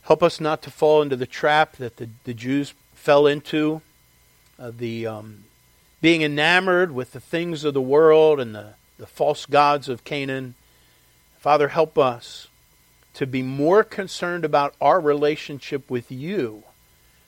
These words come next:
than we are with the status quo or with what's going on around us. Father, it, help us not to get so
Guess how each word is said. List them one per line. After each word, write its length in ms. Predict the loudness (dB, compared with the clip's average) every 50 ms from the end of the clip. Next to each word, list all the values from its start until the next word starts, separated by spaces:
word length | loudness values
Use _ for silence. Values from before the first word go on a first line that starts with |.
| _ _ _ _ -10
than 300 | -4 -2 -2 -2 -2 -2
we 140 | 2 6
are 320 | 8 10 10 10 10 8 6
with 220 | 4 0 -4 -6
the 80 | -8 -16
status 520 | -16 -6 -2 0 0 0 0 -2 -4 -8 -12
quo 720 | -14 -8 -2 2 4 6 6 8 6 6 4 2 -2 -6 -10 _ _ _ _ _ _ _ _
or 140 | -6 -4 -4
with 220 | -4 -4 -6 -2
what's 220 | 0 0 0 0 -2
going 300 | -6 -4 -4 -4 -4 -4
on 220 | -4 -4 -4 -4
around 440 | -6 -4 -2 0 0 0 0 2 4
us. 220 | 4 4 4 2
Father, 480 | -4 -6 -4 -2 0 0 0 0 0 -2 -6
it, 200 | -10 -18 -20 -20 _ _ _ _ _ _ _ _ _ _ _ _ _ _ _
help 180 | 0 2 2 2
us 160 | 2 0 0
not 260 | 0 2 2 0 0
to 80 | -4 -4
get 240 | -2 0 0 0
so 560 | -2 -4 0 2 4 6 6 6 6 4 0